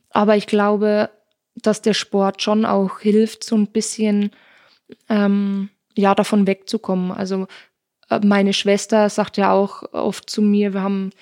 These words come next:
viel Kontakt auch, und sie sagt, „Oh Gott, dieses Homeoffice, es geht mir auf die Nerven.“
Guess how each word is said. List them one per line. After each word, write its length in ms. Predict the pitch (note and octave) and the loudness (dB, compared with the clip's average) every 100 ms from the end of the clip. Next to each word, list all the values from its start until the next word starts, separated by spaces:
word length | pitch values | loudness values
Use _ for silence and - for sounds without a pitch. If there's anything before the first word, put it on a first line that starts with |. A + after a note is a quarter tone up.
| _ - | _ -4
viel 200 | A3 G3+ | 0 0
Kontakt 520 | G3+ G3 G#3+ A3 A#3+ | -2 0 -2 0 0
auch, 160 | G#3 | 2
und 80 | G3 | 0
sie 120 | G#3 | -4
sagt, 240 | G3 F#3 - | -4 -6 -4
„Oh 320 | F3 E3+ E3 E3 | -4 -4 -6 -6
Gott, 220 | F3 E3+ | -6 -4
dieses 300 | G3 F#3 F3 | -4 -4 0
Homeoffice, 580 | F#3+ G3 F#3 F3 F#3 G3+ | 2 2 2 -2 -6 -6
es 140 | F#3 | -4
geht 240 | - F#3+ G3 | -2 -2 -2
mir 180 | F#3 | -2
auf 140 | F#3 - | -4 -4
die 120 | G3 | -2
Nerven.“ 380 | F#3+ F#3 F#3+ | 0 0 -4